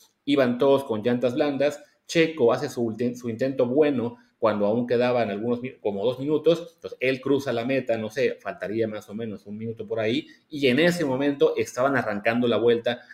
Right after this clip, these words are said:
casi todos los demás, y lo acaban rebasando siete de ellos, ¿no? O sea, en este caso particular, sí podemos decir, no hubo, eh, error de pilotaje de Checo, simplemente, bueno, fue mala suerte que decidieron que él fuera un poquito más, eh, más rápido antes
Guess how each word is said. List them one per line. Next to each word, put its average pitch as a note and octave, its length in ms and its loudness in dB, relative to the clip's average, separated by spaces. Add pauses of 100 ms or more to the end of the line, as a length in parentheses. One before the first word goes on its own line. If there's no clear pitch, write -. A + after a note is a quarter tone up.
(120)
casi C#3 400 -2
todos A#2+ 240 6
los A2+ 160 0
demás, C#3 320 0 (380)
y C#3+ 120 2
lo A#2+ 100 6
acaban A#2+ 340 4
rebasando G#2+ 520 0
siete G#2+ 340 -4
de G2+ 80 0
ellos, F#2 200 -4
¿no? C3+ 80 -4
O - 180 -20
sea, - 180 -2
en C3 160 2
este F3 260 2
caso D3 280 0
particular, C3 500 0 (160)
sí - 160 -10
podemos C#3+ 320 -2
decir, D3+ 300 -2 (180)
no B2 220 4
hubo, C#3+ 500 8 (220)
eh, F#2+ 240 2
error B2+ 400 4
de B2+ 80 2
pilotaje A#2+ 420 -2
de A2 140 0
Checo, E3 420 2
simplemente, C#3+ 400 -4
bueno, E3 160 -4
fue B2 240 2
mala A#2+ 280 -4
suerte D3+ 420 2
que B2 180 0 (300)
decidieron B2 640 4
que C3+ 180 2
él C#3+ 280 -2
fuera C#3 260 4
un C#3 140 2
poquito B2+ 360 -4
más, B2+ 300 -4
eh, A2+ 240 0
más B2 180 -8
rápido B2+ 380 0
antes C3 400 -2